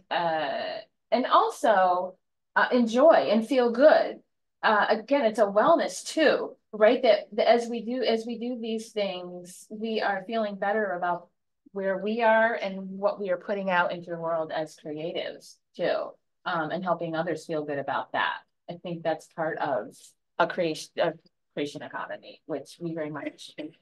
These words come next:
support in this community. So, um, uh, and it, for Community Arts of Elmira, we often think we're modeling for the youth, right? But oftentimes, and more times now than not, it's the youth who are modeling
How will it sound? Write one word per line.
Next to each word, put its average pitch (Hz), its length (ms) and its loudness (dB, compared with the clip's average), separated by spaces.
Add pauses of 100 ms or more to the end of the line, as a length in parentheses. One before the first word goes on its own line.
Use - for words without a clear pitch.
support - 640 0 (160)
in 170 220 -6
this 156 240 -10
community. 160 400 -10 (1200)
So, 170 60 -2
um, 151 540 -6 (920)
uh, 165 160 4
and 214 280 0
it, 214 260 -2
for 262 100 2
Community 302 280 4
Arts 226 120 2
of 214 80 4
Elmira, 202 600 6 (180)
we 220 140 6
often 240 280 6
think 208 220 -4
we're 208 180 6
modeling 190 500 2
for 185 140 0
the 165 100 -6
youth, 165 580 -6
right? 160 260 0
But - 100 -2
oftentimes, 190 720 0
and 175 120 -6
more 214 180 4
times 214 280 -6
now 170 200 0
than 170 160 -4
not, 185 320 -2 (320)
it's 190 180 -6
the 190 100 -2
youth 220 360 0 (120)
who 220 80 4
are 196 140 4
modeling 175 720 0